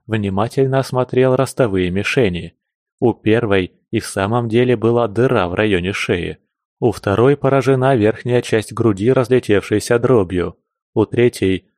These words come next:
были пробоины от плеч до пояса. «Ну, как, легается?» спросил Кузьмич. «Ага», кивнул я.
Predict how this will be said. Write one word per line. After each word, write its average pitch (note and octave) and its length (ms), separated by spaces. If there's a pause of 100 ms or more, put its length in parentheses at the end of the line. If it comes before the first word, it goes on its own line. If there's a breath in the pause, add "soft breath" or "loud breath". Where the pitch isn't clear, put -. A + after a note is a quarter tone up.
(100)
были C3+ 300
пробоины G2 840
от G#2+ 220
плеч G#2 280
до G#2+ 140
пояса. F#2 680 (1080)
«Ну, G2+ 560 (120)
как, G#2 460
легается?» F#2 800 (360)
спросил A2+ 520
Кузьмич. A2+ 600 (680)
«Ага», A2 560 (320)
кивнул G2 400
я. F#2 380